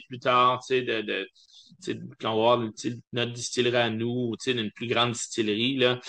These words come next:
Euh, tu sais, de, de se lancer un peu là-dedans, tu sais, mais, euh, je, pour l'instant, c'est pas, euh, sais, on a, on a assez de nos bottines dans les produits <laughs> qu'on fait, là, présentement, qu'on essaye de pousser, qui marchent, euh, qui marchent très bien. Euh, fait que, mais je suis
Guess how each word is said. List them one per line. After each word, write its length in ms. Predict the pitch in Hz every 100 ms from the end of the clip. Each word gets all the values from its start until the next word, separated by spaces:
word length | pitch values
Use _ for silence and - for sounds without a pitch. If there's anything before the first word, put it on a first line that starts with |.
| - - - -
Euh, 1300 | 101 95 92 87 85 85 80 64 60 65 55 71 71
tu 100 | 73
sais, 180 | - 131
de, 140 | 117
de 160 | 104 104
se 160 | -
lancer 300 | 110 104 -
un 140 | 127 110
peu 160 | -
là-dedans, 520 | 127 107 95 101 113 120
tu 200 | - 113
sais, 140 | 117
mais, 480 | 104 90 85 85 76
euh, 20 | -
je, 220 | - - - -
pour 140 | 127
l'instant, 460 | 127 113 - 120 117
c'est 240 | - 104
pas, 100 | -
euh, 460 | 113 104 95 82 82 - _ _ _ _ -
sais, 60 | 113
on 200 | 107 104
a, 160 | 104
on 120 | 98 113
a 60 |
assez 200 | 120 -
de 40 | 139
nos 100 | 131
bottines 360 | 127 - 147
dans 120 | 139
les 120 | 120 120
produits 300 | 127 131 135
<laughs> 100 | -
qu'on 160 | 170
fait, 340 | 127 - 208 202 - 175 -
là, 160 | 160 156
présentement, 640 | 151 139 143 127 - 151 151
qu'on 140 | 139
essaye 260 | 123 147 139
de 100 | 127
pousser, 380 | 127 - 139 135
qui 120 | 123
marchent, 280 | 123 123 113
euh, 140 | 113
qui 140 | -
marchent 200 | 117 117
très 200 | - 120
bien. 240 | 107 104 110 - - - - -
Euh, 460 | 87 85 76 78 76 -
fait 140 | - -
que, 220 | 73 87
mais 140 | 90
je 60 | 92
suis 240 | - -